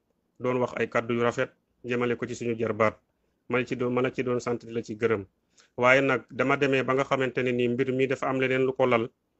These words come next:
booba lañ ma génne, parce que mbir mi bëgguñu ñu xam secret yi dëgg, dëgg, dëgg, dëgg. Li ñu bëgg mooy ñoom daal ñooy nekk ci mbiru suñu jarbaat di buur ak a bummi. Kenn du fi wax lu leen neexut,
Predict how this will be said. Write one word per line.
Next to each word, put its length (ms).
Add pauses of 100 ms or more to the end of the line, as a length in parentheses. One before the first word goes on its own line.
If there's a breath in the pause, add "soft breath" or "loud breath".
(300)
booba 300
lañ 180
ma 140
génne, 300
parce 200
que 100
mbir 240
mi 200 (340)
bëgguñu 560 (340)
ñu 340
xam 420
secret 460
yi 80
dëgg, 280
dëgg, 220
dëgg, 220
dëgg. 280 (400)
Li 120
ñu 100
bëgg 280
mooy 380 (300)
ñoom 260
daal 340 (320)
ñooy 240
nekk 300
ci 120
mbiru 200
suñu 280
jarbaat 380
di 100
buur 240
ak 120
a 40
bummi. 380 (440 soft breath)
Kenn 220
du 100
fi 80
wax 140
lu 100
leen 220
neexut, 340